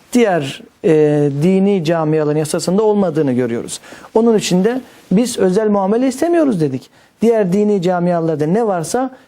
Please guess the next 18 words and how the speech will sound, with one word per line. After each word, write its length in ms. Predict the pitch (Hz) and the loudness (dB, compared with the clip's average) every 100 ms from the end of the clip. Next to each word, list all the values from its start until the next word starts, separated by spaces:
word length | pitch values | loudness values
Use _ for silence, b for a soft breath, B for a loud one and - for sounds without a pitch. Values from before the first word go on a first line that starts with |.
| - | -2
ne 160 | 190 254 | 0 0
fazla 340 | 247 233 247 | -2 0 0
ne 160 | 247 226 | 2 0
az 180 | 151 - | -2 -2
aynısını 420 | 214 220 170 147 | 0 0 0 0
istiyoruz. 440 | 123 123 117 - b b b - | -2 -6 -8 -10 b b b 0
Ondan 400 | 180 196 220 175 | 4 4 2 2
dolayı 400 | 160 156 220 254 B B B | 0 0 -2 -4 B B B
İkinci 360 | - 185 185 | -2 0 0
temel 340 | - 180 196 185 | 0 0 0 0
maddemizde 680 | 156 147 143 139 139 196 233 b b - | -2 0 0 0 0 -2 -4 b b -2
bu, 240 | 208 220 | 0 2
e, 200 | - 151 | 0 0
endişelerimizden 960 | 147 151 160 151 160 160 165 156 180 156 | 0 0 -2 -2 -2 0 0 0 0 0
dolayı 220 | 147 170 | 0 0
kabul 240 | 156 165 | 0 2
edemeyeceğimizi 680 | 147 151 143 123 123 113 110 | 0 0 0 0 0 0 0
söyledik. 460 | 131 135 165 208 | 0 0 -2 -4